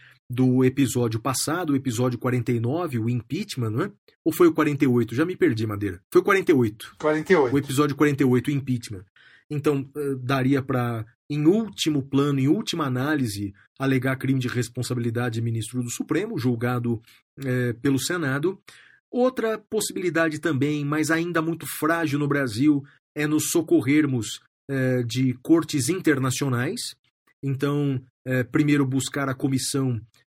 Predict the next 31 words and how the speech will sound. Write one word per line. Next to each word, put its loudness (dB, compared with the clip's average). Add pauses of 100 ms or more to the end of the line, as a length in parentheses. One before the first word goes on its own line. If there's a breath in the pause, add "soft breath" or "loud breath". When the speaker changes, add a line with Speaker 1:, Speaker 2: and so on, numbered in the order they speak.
(100)
Speaker 1:
Interamericana 0
de -2
Direitos -2
Humanos 0
e, 0
a 0
depender 0
da -2
manifestação -2
dela, 0 (320 soft breath)
a -4
questão 2
chegar -2
à 0
Corte -2 (300 soft breath)
Interamericana 0
de -4
Direitos -2
Humanos. -2 (340 soft breath)
Então, 0
hoje 8
seriam 0
as -6
ferramentas -2
capazes -4
de -8
se -6
contestar, -4 (440 soft breath)
eh, 0
um 0
ato -2